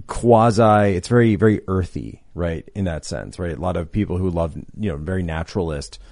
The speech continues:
kind of society. So it's, it's different, I think, than anything in the lower forty-eight. And, um, that being said, Murkowski is very strong,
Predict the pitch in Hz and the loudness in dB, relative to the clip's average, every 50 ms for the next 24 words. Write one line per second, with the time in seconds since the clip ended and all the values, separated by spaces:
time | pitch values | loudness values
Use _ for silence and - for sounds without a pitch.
0 | - _ _ _ - - - 92 87 80 76 78 76 - 90 82 80 64 60 71 | -20 _ _ _ -12 -6 -4 -2 -2 -2 -4 -6 -8 -4 -4 -4 -4 -4 -6 -8
1 | 76 - 95 87 82 80 78 76 69 - - - - - - - - 101 98 87 | -8 -6 -6 -4 -4 -4 -6 -6 -8 -10 -14 -20 -20 -20 -16 -6 -2 -2 -2 -2
2 | - - - - _ 120 107 76 80 76 76 - 104 107 - - - 101 92 - | -4 -8 -14 -6 _ -2 -2 -2 -4 -6 -2 0 2 2 2 2 0 0 0 0
3 | - 90 - 104 95 85 - 92 87 87 87 90 87 101 101 90 90 90 80 85 | -4 -4 -4 -4 -4 -4 -4 -4 -4 -4 -4 -4 -4 -4 -4 -2 -2 -4 -2 -2
4 | 85 85 87 85 - - 90 85 80 73 67 69 78 85 90 - - - - - | -2 -2 -2 -4 -4 -6 -6 -6 -6 -6 -6 -6 -4 -6 -6 -6 -10 -14 -10 -8
5 | 87 82 82 82 80 80 80 80 90 82 78 78 82 85 107 - - 123 101 90 | -6 -6 -4 -6 -6 -6 -8 -6 -6 -6 -6 -4 -2 -2 -2 0 2 0 0 -2
6 | - - 104 95 85 90 85 - - 95 85 87 - - 90 85 78 69 67 85 | -2 -2 -2 -2 -2 -4 -6 -4 -4 -2 -2 -2 -4 -4 -6 -8 -8 -8 -6 -4
7 | 87 90 104 107 98 - - - 101 92 82 82 82 80 80 80 76 | -4 -2 -2 -2 -2 -4 -4 -2 0 0 0 -2 -2 -4 -6 -8 -10